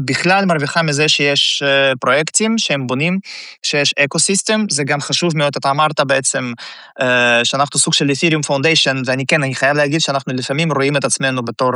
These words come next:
אה, סוג של, אה, סוג, סוג של קרן כזה ב-, בעולם של כספא, כי הרבה אנשים באים אלינו כדי לדבר על אינטגרציות, על כספא. כי בעצם זה, זה חזק מאוד שיש שמה, שיש שמה, אה, שלטון מבוזר כזה, שזה מאוד decentralized. אה,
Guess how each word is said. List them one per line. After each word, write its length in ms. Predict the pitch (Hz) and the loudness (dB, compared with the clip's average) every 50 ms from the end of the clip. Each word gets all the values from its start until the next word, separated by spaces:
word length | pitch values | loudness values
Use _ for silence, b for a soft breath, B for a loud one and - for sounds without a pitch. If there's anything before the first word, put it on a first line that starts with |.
| 120 131 | 0 0
אה, 100 | 131 123 | 0 0
סוג 200 | - - 160 - | 0 -2 0 -2
של, 300 | - - 135 127 123 123 | 0 0 0 0 2 2
אה, 140 | 123 120 | 2 2
סוג, 260 | 117 - - 147 - - | 0 0 -2 -4 -8 -8
סוג 300 | - - - - 165 - | -10 -10 -8 -6 -6 -4
של 120 | - 175 - | -4 -6 -6
קרן 300 | - 156 160 151 147 143 | -2 -2 0 0 0 -2
כזה 280 | 131 - 123 117 120 110 | -2 -4 -4 -2 -2 -2
ב-, 180 | 110 120 120 120 117 | -2 -2 -2 0 0
בעולם 240 | 120 117 123 123 | 0 0 2 0
של 120 | 120 - - 104 | 0 -2 -4 -2
כספא, 360 | - 156 156 147 - - 123 117 B B B B B B B B B | 0 0 0 0 0 -2 -2 -2 B B B B B B B B B
כי 160 | - 151 - | -4 -2 -2
הרבה 340 | 131 127 135 131 151 165 170 | 0 0 0 0 2 2 2
אנשים 480 | 165 156 143 - - 147 139 135 127 117 | 2 2 0 0 0 0 -2 -2 -2 0
באים 220 | 131 127 131 131 | 0 2 2 2
אלינו 280 | 131 127 131 127 123 113 | 2 0 0 0 -2 -4
כדי 340 | 117 107 120 120 120 117 120 | -2 -2 0 0 0 0 0
לדבר 320 | 120 113 117 110 131 123 | 0 -2 -2 0 0 0
על 80 | 117 113 | 0 -2
אינטגרציות, 560 | 113 104 120 107 120 123 120 - - 98 98 - | -2 -2 -2 0 2 2 2 2 0 -2 -2 -4
על 60 | 98 98 - | -6 -6 -2
כספא. 320 | - 107 104 - - - - B B B B B B B B B _ | -2 -2 -2 -2 -6 -10 -12 B B B B B B B B B _
כי 80 | - 120 | -2 -2
בעצם 240 | 127 127 - 123 | 0 0 0 -2
זה, 100 | 117 127 - - - - - - - - _ _ _ - | -2 -4 -4 -6 -10 -14 -14 -14 -14 -16 _ _ _ -2
זה 120 | 151 139 | -2 0
חזק 280 | - 147 165 196 196 - | 2 2 2 2 2 2
מאוד 160 | 196 180 175 | 2 4 4
שיש 360 | - - 147 151 147 - - | 2 2 2 2 2 2 2
שמה, 380 | - 143 139 135 131 131 127 123 | 2 2 2 2 2 2 2 0
שיש 260 | - - 135 131 - | 0 0 0 0 2
שמה, 520 | - 135 127 127 120 117 117 117 117 113 110 b b b b b b b b b - | 2 0 0 2 0 0 2 2 0 0 -2 b b b b b b b b b 0
אה, 260 | 120 117 117 120 117 117 | 2 4 4 4 4 2
שלטון 420 | 107 - 135 127 - 151 147 147 | 2 0 0 2 2 2 2 4
מבוזר 320 | 139 131 123 123 117 147 143 147 - | 2 2 2 2 2 2 2 2 0
כזה, 380 | - 123 104 113 117 113 117 | 0 -2 0 2 0 0 0
שזה 240 | 113 - 123 117 123 | 0 -2 -2 -2 0
מאוד 240 | 120 135 143 139 131 | 0 0 2 2 2
decentralized. 720 | 131 - 135 120 110 117 113 107 101 139 180 - - - - _ _ _ _ _ _ _ _ _ _ - | 0 2 0 -2 0 0 2 2 2 2 0 -2 -6 -12 -16 _ _ _ _ _ _ _ _ _ _ -4
אה, 220 | - 131 123 123 | -2 0 0 0